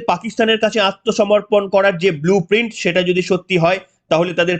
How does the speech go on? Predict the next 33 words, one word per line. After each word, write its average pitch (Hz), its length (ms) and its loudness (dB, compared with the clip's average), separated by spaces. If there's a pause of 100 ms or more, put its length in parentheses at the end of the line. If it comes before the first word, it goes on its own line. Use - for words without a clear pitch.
(100)
পাকিস্তানের 208 520 -2
কাছে 208 160 -2
আত্মসমর্পণ 196 760 0
করতে 196 280 0
হবে। 196 200 4 (360)
আর 135 140 0 (120)
ভারত 214 360 2 (100)
যদি 226 160 -6
সেটাকে 214 340 -2
রুখে 190 280 0
দেওয়ার 190 260 0
চেষ্টা 180 220 -2
করে, 180 200 0 (340)
পাকিস্তানের 220 580 0
কাছে 214 200 -4 (140)
আত্মসমর্পণ 214 680 0 (100)
করলে 196 240 2 (160)
ভারতের 208 400 0 (280)
নিরাপত্তায় 220 680 2
যদি 202 140 -4
কোনো 202 200 2
বিঘ্নিত 175 380 -2 (100)
হয়, 208 200 2
তাহলে 185 220 0 (140)
ভারত 190 320 0 (140)
সরাসরি 196 560 0
কিন্তু 165 240 -4
সেখানে 175 260 -4 (100)
ইন্টারভেন 190 420 -2 (100)
করবে 147 220 0 (360)
এবং 165 200 2 (220)
বাংলাদেশকে 208 600 -2
তখন 185 260 0